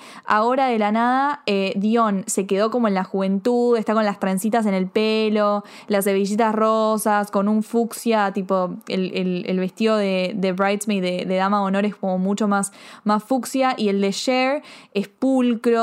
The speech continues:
es un, es un rosa pastel, está como más peinada, no hay tanta, no hay tanta actitud jovial en ella, sino algo más maduro.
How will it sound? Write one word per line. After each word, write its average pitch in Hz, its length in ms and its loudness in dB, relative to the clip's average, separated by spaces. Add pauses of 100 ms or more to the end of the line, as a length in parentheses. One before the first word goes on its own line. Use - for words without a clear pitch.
(220)
es 214 160 -4
un, 220 240 2
es 208 120 0
un 214 100 4
rosa 220 260 2
pastel, 226 760 2
está 202 200 -2
como 214 200 2
más 208 180 0
peinada, 220 1300 2 (280)
no 226 160 4
hay 247 180 2
tanta, 208 720 2
no 208 120 2
hay 226 80 2
tanta 233 200 2
actitud 220 340 0
jovial 208 500 2
en 202 120 0
ella, 214 360 0
sino 196 600 0
algo 202 280 -2
más 202 200 0
maduro. 202 600 0